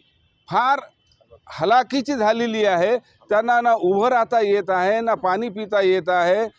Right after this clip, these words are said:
आता ते अंबाजोगाईला इथून निघतील आणि पुन्हा आम्ही येऊन निवेदन वगैरे तर already दिलेलं आहे आम्ही.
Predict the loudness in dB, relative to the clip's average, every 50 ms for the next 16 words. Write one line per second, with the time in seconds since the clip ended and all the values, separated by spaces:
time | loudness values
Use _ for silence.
0 | _ _ _ _ _ _ -12 -6 -4 -4 -2 0 -2 -2 0 0 -2 -2 0 -2
1 | -2 0 0 0 0 2 2 2 2 0 0 0 -2 -2 0 -2 -2 -4 _ -8
2 | -6 -4 -4 -4 -6 -8 -16 _ _ _ _ -6 -4 -4 -2 -2 -2 -2 -2 0
3 | 2 2 2 2 0 0 0 -2 0 2 2 2 2 2 0 -2 -4 -6 -12 _
4 | _ _ _ _ _ _ _ _ _ _ _ _ _ -6 -4 -2 0 0 0 0
5 | 0 0 0 0 0 0 -2 -2 0 -2 -2 -2 -2 -4 -4 -4 -2 -2 0 2
6 | 2 2 2 2 0 0 -2 -2 -4 -4 -6